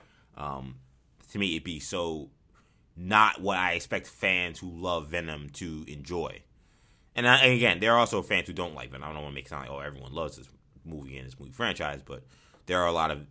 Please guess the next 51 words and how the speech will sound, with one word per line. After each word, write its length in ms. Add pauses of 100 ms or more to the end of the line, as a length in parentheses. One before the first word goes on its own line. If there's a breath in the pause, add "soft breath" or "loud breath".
(100)
a 60
lot 260
of 120
Venom 200
fans 320
who 80
really 380
enjoyed 240
that 160
first 180
movie, 180
are 120
excited 260
for 60
this 140
one. 120 (220 loud breath)
I 80
will 120
say 120
quickly, 320
I 80
thought 200
this 160
trailer, 300
I 140
do 140
agree 260
that, 260 (120)
that, 180
uh, 400
that 120
Carnage 300
does 180
look 120
great. 300 (600 soft breath)
Um, 260
the 60
C 160
G 140
I 100
on 80
Carnage 400
pretty 320
much 280
looks 280
legit. 460 (640)
So 400
that's 380
a, 160
a 100
plus. 540